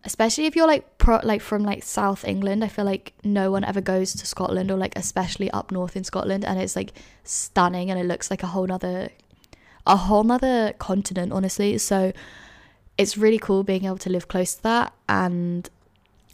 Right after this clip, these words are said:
I'd say there are also a not, a lot of nice day trips. I've been to, like, Saint Andrews and North Berwick and loads of, like, little coastal towns in Fife, and you go to Glasgow. I just think there's, like, a lot of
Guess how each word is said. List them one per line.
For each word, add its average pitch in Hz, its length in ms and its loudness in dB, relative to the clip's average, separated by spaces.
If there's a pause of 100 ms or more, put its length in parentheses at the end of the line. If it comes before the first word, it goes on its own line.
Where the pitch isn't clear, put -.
I'd 214 160 0
say 233 140 2
there 226 140 4
are 208 40 4
also 202 240 2
a 208 80 6
not, 202 340 2
a 202 80 2
lot 202 200 6
of 202 120 -4
nice 190 200 0
day 196 220 2
trips. - 460 -6
I've - 140 -4
been 190 160 -2
to, - 140 -8
like, - 220 -6 (380)
Saint - 260 -6
Andrews 262 580 2
and 196 120 -2
North 214 220 -2
Berwick 226 520 -4
and 196 260 -6 (340)
loads 214 240 4
of, 202 80 -4
like, 208 160 0
little 196 220 0
coastal 196 480 0
towns 190 400 -4
in 185 100 -6
Fife, 214 640 -4
and 185 520 -8
you - 100 -18
go 185 140 -2
to - 100 -10
Glasgow. 220 800 -2 (560)
I 220 60 2
just 214 160 -4
think 247 140 2
there's, 233 140 0
like, 233 140 -2
a 220 60 2
lot 208 220 0
of 185 260 -8